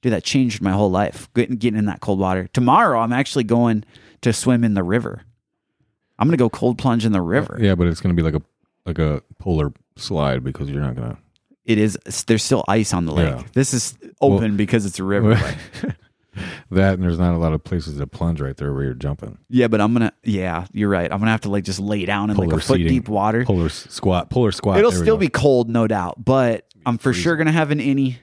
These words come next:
Speaker 1: but I'm ready to reap the rewards that it's gonna bring. I'm gonna have a freaking amazing day.
Speaker 2: Right.
Speaker 1: I'm gonna get a lot of shit done. I'm gonna have zero anxiety.
Speaker 2: You should do it live on your page.
Speaker 1: Oh, that's actually a good idea.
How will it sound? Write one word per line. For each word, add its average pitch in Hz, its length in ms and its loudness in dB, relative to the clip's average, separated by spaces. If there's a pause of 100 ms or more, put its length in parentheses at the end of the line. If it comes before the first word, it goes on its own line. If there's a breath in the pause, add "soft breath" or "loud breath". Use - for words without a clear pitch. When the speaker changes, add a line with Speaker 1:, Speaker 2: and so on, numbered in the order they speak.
(180)
Speaker 1:
but 120 200 0
I'm 120 180 2
ready 123 280 4
to 123 220 -2
reap 117 260 2
the 113 120 0
rewards 98 600 2
that 107 120 2
it's 98 160 -4
gonna 104 160 -2
bring. 95 320 -2
I'm 117 80 2
gonna 131 120 2
have 127 160 0
a 107 80 -2
freaking 110 440 -2 (140)
amazing 120 640 0
day. 95 60 -2
Speaker 2:
Right. 95 340 2 (220)
Speaker 1:
I'm 110 80 -8
gonna 117 80 -2
get 98 120 -6
a 98 40 -6
lot 104 180 -2
of 123 60 -6
shit - 200 -6
done. 90 180 -6
I'm 98 60 -4
gonna 113 100 0
have 101 120 -2
zero 165 320 2
anxiety. 104 640 0
Speaker 2:
You 104 60 -18
should 104 180 -10
do 98 140 -2
it 87 60 -4
live 87 260 -2
on 87 100 -2
your 76 120 -6
page. 82 440 -8 (160 soft breath)
Speaker 1:
Oh, 160 320 4
that's 120 220 -2
actually 123 280 -4
a 110 40 -2
good 104 140 -4
idea. 90 440 -6